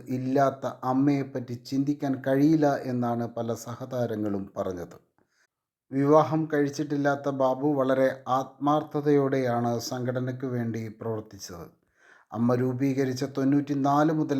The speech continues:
അംഗമായ ഇടവേള ബാബു ജോയിന്റ് സെക്രട്ടറിയായും സെക്രട്ടറിയായും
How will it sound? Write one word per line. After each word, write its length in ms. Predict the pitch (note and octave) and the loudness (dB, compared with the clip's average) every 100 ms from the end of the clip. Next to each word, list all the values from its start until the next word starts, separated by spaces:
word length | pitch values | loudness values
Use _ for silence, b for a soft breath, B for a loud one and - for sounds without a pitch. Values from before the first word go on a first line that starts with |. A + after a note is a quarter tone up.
| C3+ | -2
അംഗമായ 480 | C3 C3+ C3 B2+ B2 A#2 | -2 -4 -4 -2 -4 -4
ഇടവേള 440 | B2+ B2 C3 B2+ B2+ | -6 -4 -2 0 0
ബാബു 380 | A#2+ B2 B2 C3+ D#3+ E3+ - | 0 0 0 0 -2 -6 -12
ജോയിന്റ് 460 | A2 A#2+ C3 C3+ | -4 0 2 0
സെക്രട്ടറിയായും 880 | C3 C3+ A#2+ B2+ C3 C3 B2+ B2 C3 D#3+ b b b - | 0 -6 -6 -8 -4 -2 0 0 -2 -4 b b b -14
സെക്രട്ടറിയായും 1080 | - C3+ C3 - D#3 D3+ D3+ C#3 C3 C3 | -2 0 0 2 0 2 2 4 4 2